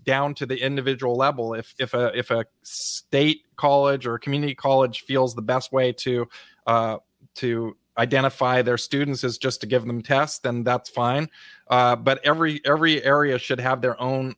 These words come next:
ideas of what is gonna work for them and their community, and it shouldn't be, uh,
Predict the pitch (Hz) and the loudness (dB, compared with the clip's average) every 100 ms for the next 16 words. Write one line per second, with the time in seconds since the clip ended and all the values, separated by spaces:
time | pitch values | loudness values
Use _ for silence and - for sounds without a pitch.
0 | _ 117 120 123 127 117 113 113 123 - | _ -2 0 0 -2 -2 -2 0 0 -2
1 | 117 - 120 110 120 - 117 110 120 120 | -4 -2 -2 -2 -2 -4 -4 -2 -2 -4
2 | 107 117 110 117 117 110 113 123 117 101 | -4 -6 -2 -2 -2 -4 -2 0 -2 -2
3 | 107 - - 123 127 - 135 123 110 123 | -4 -8 -6 -4 -2 0 0 -2 -6 -4
4 | 117 113 - _ - 113 | -4 -6 -10 _ -2 0